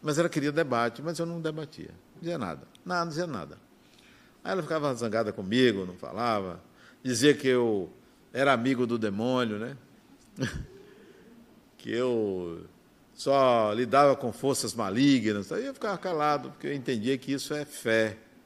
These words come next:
é crença. A gente tem que respeitar a crença do outro. Eu não avançava em discussões.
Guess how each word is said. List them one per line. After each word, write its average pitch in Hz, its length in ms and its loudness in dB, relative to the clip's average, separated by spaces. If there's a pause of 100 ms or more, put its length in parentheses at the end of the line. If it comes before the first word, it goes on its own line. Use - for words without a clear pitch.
é 123 100 -4
crença. 117 540 0
A - 20 -8
gente 107 120 -10
tem 123 120 -8
que 113 120 -6
respeitar 123 540 -2
a 113 40 -6
crença 113 340 -6
do 95 140 -6
outro. 104 320 -4 (460)
Eu 110 120 0
não 117 140 0
avançava 127 640 2
em 107 60 -2
discussões. - 720 -14